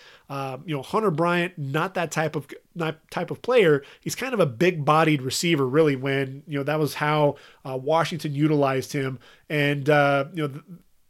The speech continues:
that's where I, I see him at least initially,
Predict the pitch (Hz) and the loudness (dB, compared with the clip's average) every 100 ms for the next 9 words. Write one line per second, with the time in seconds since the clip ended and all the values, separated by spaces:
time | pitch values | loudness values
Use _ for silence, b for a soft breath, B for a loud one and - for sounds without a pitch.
0 | _ 233 214 _ _ 208 202 - 190 185 | _ _ -20 _ _ -8 -8 -4 4 6
1 | 170 165 156 175 147 - 185 160 160 170 | 4 2 -2 -2 -4 -2 0 2 2 0
2 | 170 165 160 139 147 156 - 147 143 139 | -4 -4 -6 -4 -2 0 0 0 0 0
3 | 127 | -4